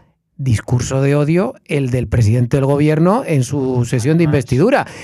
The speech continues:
Speaker 1: Es decir, que arrancó la investidura con cuarenta y cinco minutos de soflamas contra la oposición.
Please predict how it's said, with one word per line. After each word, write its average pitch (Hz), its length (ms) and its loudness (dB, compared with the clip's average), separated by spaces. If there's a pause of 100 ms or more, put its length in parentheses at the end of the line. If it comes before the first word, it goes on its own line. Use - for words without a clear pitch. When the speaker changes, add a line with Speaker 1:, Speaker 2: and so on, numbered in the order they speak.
(120)
Speaker 1:
Es 165 120 2
decir, 156 340 2
que 160 120 -2
arrancó 139 520 2
la 170 80 2
investidura 175 460 2
con 220 140 0
cuarenta 170 340 2
y 139 60 2
cinco 180 320 4
minutos 190 420 4
de 220 120 0
soflamas 175 500 0
contra 214 320 2
la 170 100 4
oposición. 131 580 2